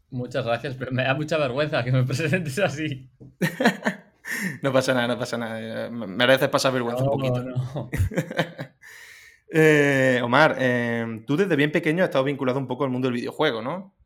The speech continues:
Speaker 2: Hay por ahí algún
Speaker 1: Sí.
Speaker 2: texto de, recuerdo uno de Vandal, de Sara Borondo, creo que, que es bastante bueno, que hablaba de que tu primera palabra fue Nintendo. <laughs>
Speaker 1: Eh, esto pa-, eh, parece coña, pero es verdad.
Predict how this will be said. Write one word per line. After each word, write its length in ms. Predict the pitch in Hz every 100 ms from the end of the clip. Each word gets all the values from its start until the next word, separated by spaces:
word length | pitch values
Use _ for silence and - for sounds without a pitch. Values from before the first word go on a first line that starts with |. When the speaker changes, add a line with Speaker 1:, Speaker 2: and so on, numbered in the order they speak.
| _
Speaker 2:
Hay 220 | 135 147
por 120 | 120 120
ahí 160 | 123
algún 260 | 120 120 120
Speaker 1:
Sí. 40 |
Speaker 2:
texto 300 | 135 131 151 135
de, 460 | 123 120 117 113 - _ _ _ -
recuerdo 300 | 117 131 143
uno 120 | 135
de 80 | 120
Vandal, 300 | 143 160 156
de 60 | 123
Sara 380 | 127 127 120
Borondo, 680 | 117 113 - - 180 202 180
creo 160 | 165 156
que, 140 | 165 _ - _ _ _ _
que 80 | 143
es 20 |
bastante 320 | 143 151 139
bueno, 340 | 135 139 175 196
que 60 | 123
hablaba 260 | 127 143
de 140 | 135 127
que 840 | 127 123 120 117 113 113 110 107 113
tu 100 | 110
primera 300 | 123 131 135
palabra 260 | 135 139
fue 140 | 135 127
Nintendo. 500 | 127 113 120 113 - -
<laughs> 280 | - - -
Speaker 1:
Eh, 180 | 135 135
esto 560 | 143 143 185 156 156 113
pa-, 140 | 120 -
eh, 240 | 104 - - _
parece 360 | 120 120 127 147
coña, 360 | 123 139 160
pero 180 | 151 110
es 60 | 107
verdad. 360 | 117 101 113